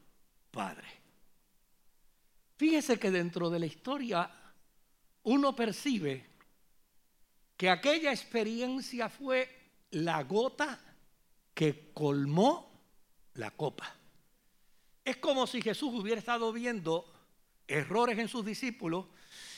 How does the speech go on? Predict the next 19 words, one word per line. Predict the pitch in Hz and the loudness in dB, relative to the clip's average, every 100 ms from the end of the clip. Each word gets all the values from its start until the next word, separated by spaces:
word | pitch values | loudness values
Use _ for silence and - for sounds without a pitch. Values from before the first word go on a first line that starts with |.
| - - | -18 -20
y | - | -20
estuviera | - 160 196 208 - - - - - _ _ _ _ _ | -6 2 6 6 4 -2 -14 -20 -20 _ _ _ _ _
hiperreflexionando, | 185 147 165 143 156 160 143 170 165 208 160 107 127 | -10 -2 0 0 -2 -2 -2 2 6 6 4 -2 -2
¿no? | 233 - - - _ _ _ _ - - - | 0 -2 -10 -20 _ _ _ _ -20 -20 -8
Y | 123 | 2
veía | 202 262 254 | 6 10 10
otro | 254 240 | 8 6
error | 214 220 240 220 | 4 4 2 2
en | |
sus | 190 196 | 0 -2
discípulos, | 196 - 240 202 147 113 - - _ _ - | -2 -2 -2 -2 -8 -10 -12 -20 _ _ -6
y | 156 | -2
veía | 160 233 240 208 | 0 2 4 8
otro | 247 240 214 | 8 6 2
error, | 208 196 233 220 | 0 2 4 4
y | 160 | 2
veía | 147 151 226 233 | -2 -2 2 4
otro | 220 233 226 | 2 2 0
error. | 214 269 208 | 6 8 8